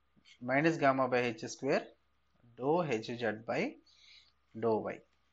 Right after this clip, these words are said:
Okay, so what is the definition of the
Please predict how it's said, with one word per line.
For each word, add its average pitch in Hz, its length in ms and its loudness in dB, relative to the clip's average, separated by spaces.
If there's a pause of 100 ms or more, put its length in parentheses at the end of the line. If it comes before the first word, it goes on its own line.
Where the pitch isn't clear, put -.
(1400)
Okay, 175 280 -6 (380)
so 156 240 4
what 151 160 12
is 185 80 4
the 185 80 4
definition 170 480 2
of 160 180 2
the 156 220 2